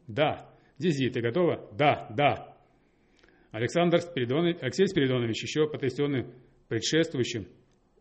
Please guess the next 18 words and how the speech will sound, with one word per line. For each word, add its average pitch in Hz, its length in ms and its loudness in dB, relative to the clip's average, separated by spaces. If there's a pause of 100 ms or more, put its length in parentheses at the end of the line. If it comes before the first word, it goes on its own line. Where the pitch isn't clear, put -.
(600)
не 139 200 2
мог - 420 2
собраться 143 400 -2
с - 120 -8
мыслями, 127 440 0 (460)
мычал, 143 400 4
вскакивал, 143 400 0
садился 143 400 0
и, 127 40 0
наконец, 127 260 0
завопил: 123 400 0
«Да! 113 420 -2 (280)
Верую, 147 340 6
Господи, 120 420 -2
причастие, 123 560 -2
да, 113 260 0
священное, 123 580 -2
да, 127 460 -2